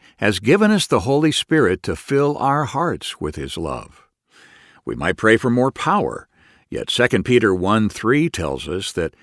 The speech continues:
by His divine power, God has given us everything we need for living a godly life. Maybe we've prayed for peace, but Jesus already has said,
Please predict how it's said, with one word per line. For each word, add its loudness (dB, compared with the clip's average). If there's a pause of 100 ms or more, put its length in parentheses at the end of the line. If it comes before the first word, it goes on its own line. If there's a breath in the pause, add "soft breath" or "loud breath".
(160 soft breath)
by 4
His 4
divine 2
power, 0 (380 soft breath)
God 2
has 0
given 2
us -2
everything 2
we 0
need 0
for 0
living 0
a -4
godly 0
life. -4 (720 soft breath)
Maybe 4
we've 4
prayed 4
for 2
peace, -4 (600 soft breath)
but -10
Jesus 0
already 4
has 0
said, -2